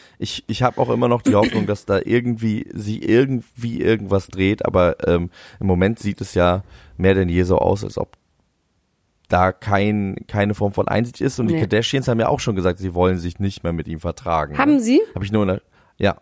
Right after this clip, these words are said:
Speaker 1: hab ich nur eine Schlagzeile gelesen. Ich weiß nicht, wer genau wo das gesagt hat, aber, ähm, kann man
Speaker 2: Ich meine,
Speaker 1: ja irgendwie
Speaker 2: ich
Speaker 1: auch
Speaker 2: glaub, weißt du was,
Speaker 1: nachvollziehen.
Speaker 2: ich glaube, Kim sagt einfach nur, „Halleluja, zum Glück habe ich mich von ihm getrennt.“ Und die armen Kinder.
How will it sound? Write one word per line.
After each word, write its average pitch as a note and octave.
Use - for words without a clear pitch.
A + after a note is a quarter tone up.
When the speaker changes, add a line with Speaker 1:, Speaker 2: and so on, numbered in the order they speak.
Speaker 1:
hab A2+
ich A2+
nur B2
eine A#2
Schlagzeile G#2
gelesen. D#2+
Ich F2
weiß F#2+
nicht, F#2
wer G2
genau G2
wo G2
das G#2
gesagt F2+
hat, B2
aber, A2
ähm, G2+
kann A#2
man A#2
Speaker 2:
Ich -
meine, A3
Speaker 1:
ja G#3
irgendwie G#3
Speaker 2:
ich G#3
Speaker 1:
auch G#3
Speaker 2:
glaub, B3+
weißt -
du B3
was, A#3
Speaker 1:
nachvollziehen. A#3
Speaker 2:
ich A3
glaube, A3+
Kim B3
sagt G3+
einfach F#3
nur, F#3
„Halleluja, F3
zum E3+
Glück F3
habe E3+
ich E3
mich E3
von E3
ihm E3
getrennt.“ F#3
Und F#3
die F3+
armen G3+
Kinder. D#3